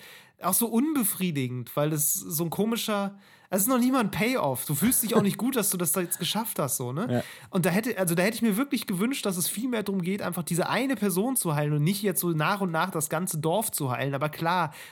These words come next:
Speaker 1: das will natürlich so Lebenssimulation immer mit reinnehmen. Deshalb muss das alles so, so aufgebaut werden, so.
Speaker 2: Ja, ja.
Speaker 1: Auch, dass die Leute dich alle nicht leiden können und dir du langsam so deren Gunst erarbeiten musst. Und dann kannst du dir natürlich auch Geschenke geben und wie gesagt, diese Dating-Sachen kommen dann noch rein und so.
Speaker 2: Mhm, mhm.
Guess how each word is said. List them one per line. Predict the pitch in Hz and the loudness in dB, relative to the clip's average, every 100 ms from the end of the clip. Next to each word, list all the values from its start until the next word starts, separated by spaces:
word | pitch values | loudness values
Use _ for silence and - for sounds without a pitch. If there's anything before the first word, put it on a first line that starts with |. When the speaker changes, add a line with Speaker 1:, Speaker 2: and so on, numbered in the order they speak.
| - | -10
Speaker 1:
das | - 147 | -4 0
will | 185 | 2
natürlich | 202 - 170 | 2 0 0
so | 165 | 0
Lebenssimulation | 170 233 214 202 190 185 180 190 190 | 0 0 0 0 0 0 0 0 0
immer | 180 170 | 0 -2
mit | 165 | 0
reinnehmen. | 147 170 180 175 | 0 0 0 0
Deshalb | 156 160 170 | 0 0 0
muss | 214 240 | 2 0
das | 202 | -2
alles | - 185 185 - | -2 0 0 2
so, | 175 175 - - - - - - | 0 0 -4 -20 -20 -20 -10 -2
so | 180 | 0
aufgebaut | 170 226 240 - 147 151 156 165 - | 2 2 0 -2 0 0 2 0 -2
werden, | 135 135 131 131 | -2 -2 -2 -2
so. | 107 | 0
Speaker 2:
Ja, | 107 104 | 2 2
ja. | |
Speaker 1:
Auch, | - | 0
dass | 170 - | 0 0
die | |
Leute | 156 170 208 190 | 0 2 2 -2
dich | 190 | -2
alle | 175 | 0
nicht | 175 135 | 0 0
leiden | 156 190 208 196 | 0 0 0 0
können | 202 196 | 0 2
und | 180 151 | 0 0
dir | 170 | 0
du | 165 | 0
langsam | 160 170 196 185 185 | 0 0 0 0 0
so | 165 170 180 | 2 0 0
deren | 156 151 165 165 165 156 | -6 -10 -4 0 2 4
Gunst | 170 240 - | 4 2 2
erarbeiten | 185 - 180 185 175 170 | 0 0 2 2 0 0
musst. | 165 185 - | 0 0 0
Und | |
dann | 156 | 0
kannst | 165 147 | 0 0
du | 151 | 0
dir | |
natürlich | 156 139 175 | 0 -2 -6
auch | - | -6
Geschenke | 135 - 190 185 | -4 0 0 0
geben | 156 170 170 151 | -2 -2 -2 -4
und | 143 | -6
wie | 135 | -6
gesagt, | 139 143 143 | -4 -4 -4
diese | 139 | -4
Dating-Sachen | 139 175 196 175 156 165 160 | -2 -2 -2 -2 -2 -2 -4
kommen | 165 156 | -4 -4
dann | 151 | -4
noch | 147 - | -4 -2
rein | 151 117 | 0 2
und | 110 | 2
so. | 104 | 2
Speaker 2:
Mhm, | 117 | 0
mhm. | 110 104 | -2 -2